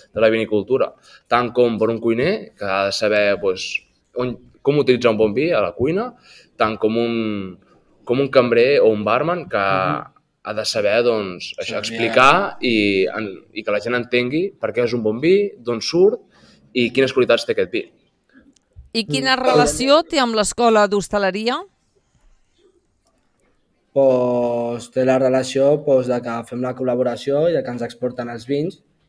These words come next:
Speaker 2: i és una creació pròpia nostra.
Speaker 3: Clar, perquè vosaltres aneu,
Speaker 1: Sí, que
Speaker 3: vau anar a fer això perquè creareu el vostre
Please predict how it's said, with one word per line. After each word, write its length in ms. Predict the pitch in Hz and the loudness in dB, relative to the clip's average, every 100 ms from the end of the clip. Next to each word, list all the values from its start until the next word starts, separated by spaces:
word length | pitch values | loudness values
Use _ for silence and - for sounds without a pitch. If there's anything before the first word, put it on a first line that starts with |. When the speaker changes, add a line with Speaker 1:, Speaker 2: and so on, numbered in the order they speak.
| _ | _
Speaker 2:
i 80 | 123 | -6
és 100 | 127 | -2
una 160 | 135 135 | -2 0
creació 720 | 127 123 - 135 143 170 - _ | 0 0 2 2 4 0 -8 _
pròpia 320 | 131 120 131 | -4 -2 -2
nostra. 380 | 123 123 - 110 _ _ _ _ _ _ _ _ - _ _ _ _ _ | -2 -8 -12 -18 _ _ _ _ _ _ _ _ -20 _ _ _ _ _
Speaker 3:
Clar, 160 | 208 202 | -2 0
perquè 140 | 180 185 | 0 -2
vosaltres 300 | 202 240 226 | -2 -4 2
aneu, 200 | 233 147 | 2 2
Speaker 1:
Sí, 80 | |
que 80 | 143 - | -4 2
Speaker 3:
vau 200 | 214 233 | 4 4
anar 140 | 240 | 2
a 60 | 226 | 0
fer 160 | 247 226 | -2 0
això 380 | 202 - 247 330 - | 0 2 0 0 -2
perquè 260 | 240 208 | -4 -4
creareu 600 | 208 208 202 196 220 220 - | -2 0 2 0 -2 -2 2
el 200 | 190 185 | 2 4
vostre 400 | 196 190 - | 0 0 0